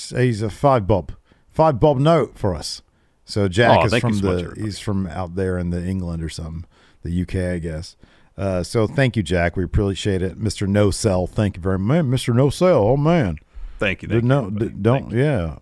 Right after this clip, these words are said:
Speaker 1: That's, that's what, you know. I don't, I never no sell when I'm bricked up.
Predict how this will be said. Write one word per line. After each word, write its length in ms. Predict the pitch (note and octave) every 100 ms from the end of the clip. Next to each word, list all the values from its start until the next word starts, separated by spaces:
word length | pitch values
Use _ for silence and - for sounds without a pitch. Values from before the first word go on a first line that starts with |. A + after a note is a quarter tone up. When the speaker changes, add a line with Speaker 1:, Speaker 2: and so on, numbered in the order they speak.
| -
Speaker 1:
That's, 320 | F2 A#2+ -
that's 240 | A2+ -
what, 140 | A2+ A2+
you 100 | A2
know. 260 | F2 E2+ - _ _ _ -
I 100 | A#2
don't, 180 | D3 B2
I 80 | C#3
never 280 | D#3 E3
no 200 | D3+ D#3
sell 320 | D3 D#3 D#3+ D3
when 100 | C#3
I'm 140 | C3
bricked 240 | C#3 C#3
up. 320 | D#3+ D3+ A2+